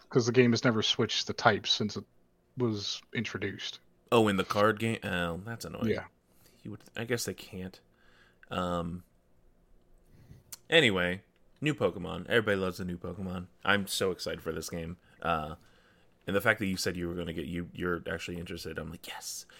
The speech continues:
Speaker 2: Um, I think my favorite part about that is the fact that we are definitely gonna get the other copies. You're gonna get the red one. I'm gonna get the purple one. Um,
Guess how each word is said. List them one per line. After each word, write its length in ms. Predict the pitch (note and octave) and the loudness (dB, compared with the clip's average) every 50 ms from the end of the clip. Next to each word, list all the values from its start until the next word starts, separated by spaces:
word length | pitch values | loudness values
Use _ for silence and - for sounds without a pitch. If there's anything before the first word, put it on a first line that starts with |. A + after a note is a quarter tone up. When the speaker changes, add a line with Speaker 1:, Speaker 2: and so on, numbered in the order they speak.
| - - - - - _ - | -20 -20 -20 -20 -12 _ -4
Speaker 2:
Um, 440 | F2+ F2 E2 D#2 D#2+ E2 D#2+ D#2 - _ _ _ _ _ _ _ _ _ _ _ _ _ _ _ _ _ _ _ _ _ - - | -2 -2 -2 -2 -4 -8 -10 -12 -14 _ _ _ _ _ _ _ _ _ _ _ _ _ _ _ _ _ _ _ _ _ -12 -6
I 60 | G#2 | -2
think 120 | A#2 B2 - | -2 -2 0
my 120 | G3 D3+ | -2 -4
favorite 300 | A#2+ - B2+ C3+ D#3 D3 | -2 -4 -4 -4 -4 -4
part 180 | - C3+ D3 E3+ | -2 -2 -2 -2
about 200 | D3 A2+ G2+ - | -2 -2 -4 -4
that 120 | G2+ F#2+ F#2 | -2 -4 -4
is 120 | F#2 - | -6 -8
the 60 | - | -6
fact 180 | - G#2+ G#2+ - | -6 -6 -4 -4
that 140 | G2 - - | -6 -6 -6
we 200 | F#2 B2+ D3+ C#3+ | -6 -4 -2 -2
are 60 | G#2+ | -2
definitely 360 | G2 F#2+ A2+ G#2+ G#2 - B2 | -2 0 0 0 0 -2 -4
gonna 160 | A2+ A2 G2 F#2+ | -6 -4 -4 -4
get 200 | F#2 F2 G2 - | -4 -4 -4 -4
the 180 | A2 G#2 F2+ | -4 -6 -4
other 200 | E2+ F2+ G2 G2+ | -4 -4 -4 -4
copies. 520 | G2+ - G2+ E2+ D#2+ - - G2 A#2 - - | -4 -6 -6 -6 -6 -6 -8 -10 -8 -8 -8
You're 80 | G2 F2 | -6 -6
gonna 140 | G2 G#2+ | -6 -6
get 100 | A2 B2 | -6 -6
the 80 | - G2 | -8 -6
red 160 | F2+ E2+ E2+ | -6 -6 -6
one. 140 | F2 F2 F2+ | -6 -6 -6
I'm 80 | F2+ F2+ | -6 -6
gonna 140 | F#2 F#2 F#2 | -6 -8 -8
get 80 | A2+ | -8
the 80 | G#2+ G2 | -8 -8
purple 280 | - - F2 - F2+ F2+ | -6 -8 -10 -8 -8 -10
one. 140 | F#2 G#2+ - - - - - - - - - - - _ - | -10 -12 -14 -18 -20 -20 -20 -20 -20 -20 -20 -20 -16 _ -4
Um, 420 | F2 E2+ E2 D#2+ E2 E2+ E2+ F2 | -2 -2 -2 -2 -4 -6 -8 -10